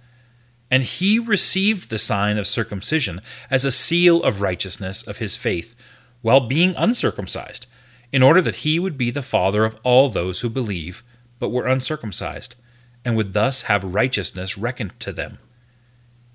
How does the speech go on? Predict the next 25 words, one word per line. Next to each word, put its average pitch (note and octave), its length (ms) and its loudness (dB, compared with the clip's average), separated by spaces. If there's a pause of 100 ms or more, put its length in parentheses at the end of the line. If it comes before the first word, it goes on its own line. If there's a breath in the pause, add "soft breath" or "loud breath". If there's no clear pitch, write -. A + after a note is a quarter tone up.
And A#2+ 160 -2
he F3 420 -4
is D3+ 220 -4
the B2+ 100 -6
father G#2 500 0
of G#2 200 -6
the G#2+ 100 -2
circumcised, E2 800 -4 (440 soft breath)
of G#2 140 -4
those A#2+ 280 6
who A#2 100 0
are G#2+ 60 4
not A#2 280 2
only C3 260 2
circumcised, F#2 720 -2 (560 loud breath)
but - 280 -2 (120)
who C#3 380 0
also E3 360 2
walk A2+ 460 0
in C3+ 100 -4
the C3 80 -2
footsteps - 560 -2
of G2 100 -2
the G#2 80 -6
faith - 420 -8